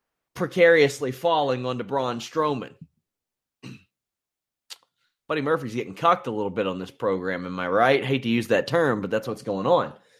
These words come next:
And he is, he has transformed himself, and he's always had great work.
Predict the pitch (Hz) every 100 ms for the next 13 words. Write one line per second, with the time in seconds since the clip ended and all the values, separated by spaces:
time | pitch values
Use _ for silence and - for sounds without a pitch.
0 | _ _ 113 120 147 147 143 120 113 107
1 | 98 - _ _ 135 120 - 151 117 113
2 | 156 170 170 160 185 160 - 156 156 117
3 | 98 92 80 80 73 67 67 -